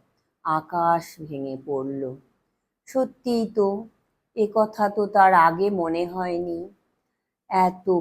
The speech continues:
পরিশ্রম, এত আশা, সব বুঝি বৃথা গেল।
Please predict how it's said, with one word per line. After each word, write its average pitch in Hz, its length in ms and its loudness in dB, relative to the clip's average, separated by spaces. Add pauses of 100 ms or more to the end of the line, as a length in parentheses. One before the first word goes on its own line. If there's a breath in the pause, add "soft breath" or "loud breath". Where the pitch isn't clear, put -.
পরিশ্রম, 160 960 -4 (400)
এত 170 400 -2
আশা, 151 880 2 (520)
সব 233 680 4
বুঝি 190 380 -2
বৃথা 156 560 -6
গেল। 139 380 -6